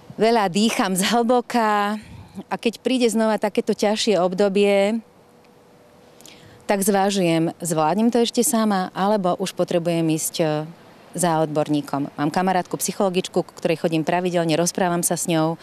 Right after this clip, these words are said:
preperieme všetko, čo treba. A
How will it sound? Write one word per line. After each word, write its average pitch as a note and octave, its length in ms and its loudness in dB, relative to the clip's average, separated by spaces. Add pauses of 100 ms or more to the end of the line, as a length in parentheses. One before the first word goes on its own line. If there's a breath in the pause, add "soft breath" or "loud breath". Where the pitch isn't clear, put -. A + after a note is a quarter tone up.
(340 loud breath)
preperieme F3+ 480 2
všetko, F#3 320 -2
čo E3+ 160 -2
treba. F3 480 0 (580 loud breath)
A E3 140 -2